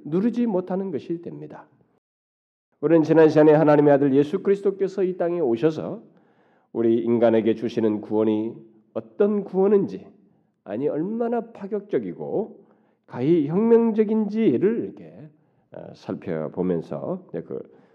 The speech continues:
바로 그 구원의 은혜를 입은 그리스도인들이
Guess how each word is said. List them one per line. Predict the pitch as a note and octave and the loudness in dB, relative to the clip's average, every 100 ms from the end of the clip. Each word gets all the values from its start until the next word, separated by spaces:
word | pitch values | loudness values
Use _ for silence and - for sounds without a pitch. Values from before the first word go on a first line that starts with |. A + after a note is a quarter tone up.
| _ _ _ _ _ _ _ _ _ _ _ _ | _ _ _ _ _ _ _ _ _ _ _ _
바로 | D3 F#3+ | 2 2
그 | G#3+ A3 | 4 0
구원의 | A3 D#3 F#3 B3+ D4 | 0 2 8 8 8
은혜를 | E3 D3+ D#3+ D3 | 6 6 6 4
입은 | A#2 B2+ C3 | 2 2 0
그리스도인들이 | - A2+ B2 A#2+ F#2 E2+ G#2 B2+ | 0 -4 0 -2 -2 -2 -2 -2